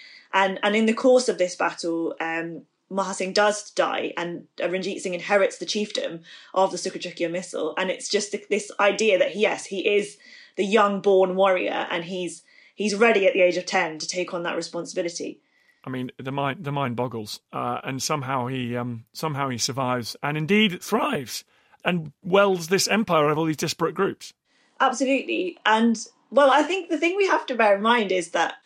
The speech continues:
Speaker 1: although all of these twelve groups have got their own territorial patches, as it were, and they've got this very heterogeneous society that they're, um, ruling over, and it's meant to be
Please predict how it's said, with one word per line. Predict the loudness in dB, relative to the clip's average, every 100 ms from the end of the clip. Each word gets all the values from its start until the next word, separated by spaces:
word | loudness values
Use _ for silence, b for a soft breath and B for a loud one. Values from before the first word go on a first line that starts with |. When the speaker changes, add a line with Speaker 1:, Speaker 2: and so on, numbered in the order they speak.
| _
Speaker 1:
although | 4 6 6
all | 4
of | 2
these | 0
twelve | 2 4 4 6
groups | 2 2
have | -2
got | 0 2
their | 4 4
own | 4 4 -2 -10 _ _ _
territorial | 2 2 4 4 4 4
patches, | 2 -2 -2 -4
as | -2
it | -2
were, | -2 -4 -4 -10 _
and | 0 2
they've | 2
got | 4 2 0
this | -4 -2
very | 2 2 2 -2
heterogeneous | -6 -8 -6 -6 -6
society | -4 -4 -2 -4 -8
that | -4
they're, | -2 0 -2 -4 -12 _ _ -20 -8
um, | -4 -2 -2 -6 -12
ruling | 2 4 4
over, | -2 -6 -8 -10 -12 B B B B B
and | 2
it's | 4
meant | 6 4
to | 4
be | 2 2 0